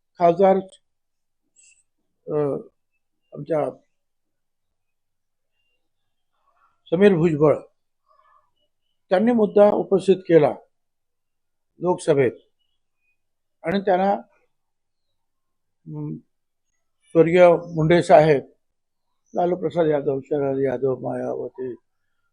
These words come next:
मुलायम सिंग यादव, काँग्रेसचे काही लोक, सगळ्यांनी सपोर्ट केला. काँग्रेसच्या मंत्रिमंडळामध्ये पवार साहेबांनी सपोर्ट केला. शंभर खासदार उभे राहिले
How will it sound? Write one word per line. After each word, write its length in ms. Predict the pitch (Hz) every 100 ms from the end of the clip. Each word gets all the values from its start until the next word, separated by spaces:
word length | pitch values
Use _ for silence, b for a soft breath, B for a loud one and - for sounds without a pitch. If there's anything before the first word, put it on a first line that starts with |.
| _ _ _ _ -
मुलायम 300 | 131 127 131
सिंग 280 | 123 - 151 - _ -
यादव, 280 | 120 135 123 - _ _
काँग्रेसचे 420 | 139 160 185 - 151
काही 280 | 135 127
लोक, 240 | 120 123 - _ _ _ _ -
सगळ्यांनी 380 | 170 185 240 262
सपोर्ट 400 | 202 156 147 -
केला. 200 | 113 98 - _ _ _ _ _ _ _ _ _ _ _ _ _ _ _ _ _ _ -
काँग्रेसच्या 400 | 156 170 165 170
मंत्रिमंडळामध्ये 840 | 151 156 160 156 156 156 151 147 -
पवार 220 | 147 170
साहेबांनी 500 | 165 165 165 160 -
सपोर्ट 300 | 143 - 120
केला. 200 | - - -
शंभर 300 | 185 208 262
खासदार 360 | 226 214 233
उभे 260 | 214 185 170
राहिले 240 | - -